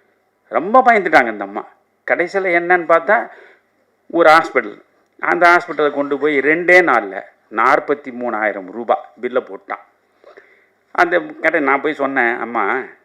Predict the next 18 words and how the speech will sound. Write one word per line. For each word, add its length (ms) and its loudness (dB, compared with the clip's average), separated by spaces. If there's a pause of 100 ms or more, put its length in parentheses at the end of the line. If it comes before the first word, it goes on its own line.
(140)
நீங்க 260 -10
இந்த 200 -8
ரெண்டு 280 -6
நாள்ல 240 -4
என்ன 220 -4
பண்ணீங்க?" 340 -12
"இல்ல, 220 -6
வைரல் 480 0
ஃபீவர்னு 480 -8
சொல்றான்யா." 600 -6 (460)
ஆ, 440 0 (800)
சொல்லிட்டான்ல, 680 -4 (480)
"முதல்ல 320 -10
க-, 240 -14
இந்த 200 -10
இடத்த 200 -6
விட்டு 260 -12
புறப்படுங்க." 440 -14